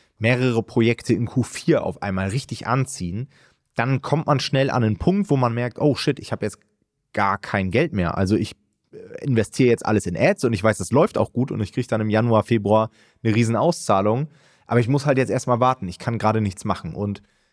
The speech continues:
das ist schon ziemlich nervig und ich habe auch einige Publisher und auch einige Absolventen unseres Coaching-Programms schon getroffen,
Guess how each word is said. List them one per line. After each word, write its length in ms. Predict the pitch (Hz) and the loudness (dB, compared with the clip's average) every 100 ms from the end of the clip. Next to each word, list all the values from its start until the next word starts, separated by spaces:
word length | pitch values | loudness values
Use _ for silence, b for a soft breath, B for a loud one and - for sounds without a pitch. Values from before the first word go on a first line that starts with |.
| _ | _
das 180 | 104 139 | -4 0
ist 100 | 151 | 0
schon 460 | - 180 175 180 - | 2 2 2 0 -6
ziemlich 340 | - 165 147 123 | 0 2 2 2
nervig 440 | 139 170 170 151 | 2 2 -2 -2
und 100 | 123 | -2
ich 160 | 117 127 | -2 -2
habe 100 | - | -2
auch 140 | 120 | 0
einige 340 | 120 127 120 | 0 2 2
Publisher 520 | 110 117 120 113 117 110 | 0 0 -2 0 2 2
und 100 | 104 | 0
auch 140 | 95 | -4
einige 420 | - 107 104 104 | -2 -2 2 2
Absolventen 480 | - 101 95 110 107 | 2 0 2 0 -2
unseres 280 | 101 101 - | -4 -4 -2
Coaching-Programms 720 | 135 135 107 101 92 90 92 | -2 -2 -4 -4 -4 -4 -4
schon 160 | 98 | -8
getroffen, 420 | 92 - 95 107 | -8 -8 -10 -8